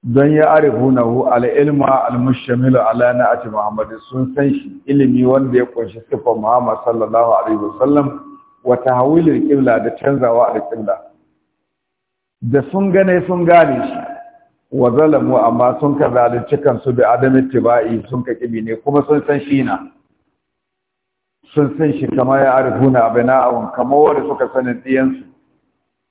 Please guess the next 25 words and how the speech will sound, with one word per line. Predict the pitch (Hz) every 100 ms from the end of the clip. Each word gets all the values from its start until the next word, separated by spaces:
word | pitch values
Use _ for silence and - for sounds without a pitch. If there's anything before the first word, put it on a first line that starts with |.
| _ _ 123
Yadda | 139 139 131 123
duk | 139
suka | - 160 139
sanin | 143 135 120 -
diyansu | 131 139 135 - 92 - - _ _ _ -
haka | 135 131 120
suka | 117 107
sani | - 107 90
ne. | - - _ _ _ _ _ _ _ -
Ai | 147
bi | 131
na'ati | 127 131 139 135 123
bi | 131
kutubin | 131 123 123 120 113
saboda | 139 135 123 117
an | 135
rubuta | 147 139 135 117
sifa | 117 123 113 -
ta | 123
cikin | - 123
littafansu. | 113 - - 92 104 _ _ _ _ _ _ _ _ _ 139
Qala | 151 160 139
Abdullah | 131 139 135 143 139
bin | 139 139 123
Salam. | 110 113